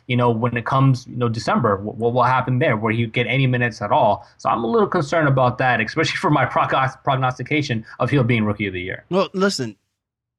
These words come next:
Speaker 2: for a moment, okay? I'm just talking about the overall growth and development because I, we've seen this already happen with the last couple of first-round rookie draft picks who are in situations where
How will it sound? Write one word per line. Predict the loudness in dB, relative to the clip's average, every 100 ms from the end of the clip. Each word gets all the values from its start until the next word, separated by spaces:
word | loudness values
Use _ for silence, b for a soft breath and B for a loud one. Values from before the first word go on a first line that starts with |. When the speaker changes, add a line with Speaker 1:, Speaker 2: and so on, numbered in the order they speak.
| _ _ _
Speaker 2:
for | 0
a |
moment, | 2 0 0 -2 -8 _ _ -18
okay? | -6 -6 -6 _ _ _ _ _ _ -2
I'm | 0
just | 0 0
talking | -2 -2
about | -2 -2
the | -2
overall | -2 0 0 0
growth | 0 -4 -2
and | -6
development | -2 -2 -2 -6
because | -4
I, | -4 -4
we've | -6 -8
seen | -4 -4 -2
this | -2 -2
already | 0 0 -2
happen | -2 -4 -2 -4 -6 -10 _ _ _ _
with | -6 -4 -4 -4
the | -4
last | -2 -2 -4
couple | -8 -8 -4 -4
of | -4 -10 _ _ _ _
first-round | -6 -4 -2 -2 -2 -8
rookie | -8 -8
draft | -6 -4 -4 -6
picks | -12 -12 -16 -16 _ _
who | -4
are | -4 -2
in | -4
situations | -4 -8 -8 -6 -6 -6 -6 -8 -6
where | -6 -6 -6